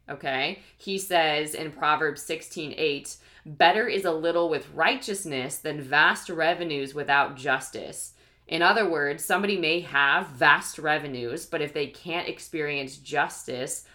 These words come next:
they're better off with righteousness and only meager funds,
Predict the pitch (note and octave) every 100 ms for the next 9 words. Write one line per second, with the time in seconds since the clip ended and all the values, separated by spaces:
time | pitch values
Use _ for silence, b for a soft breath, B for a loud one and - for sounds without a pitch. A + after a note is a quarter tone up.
0 | b b b E3 D#3+ D3+ - D#3 F3 F#3+
1 | - - D3+ D3+ B2+ C#3 - - D#3 C#3+
2 | C#3+ D3 D3+ D3+ - C#3+ B2+ C3 - D3
3 | C#3+ C#3+ D3 D3 C#3+ C#3 B2+ C3 B2+ -
4 | - - - - -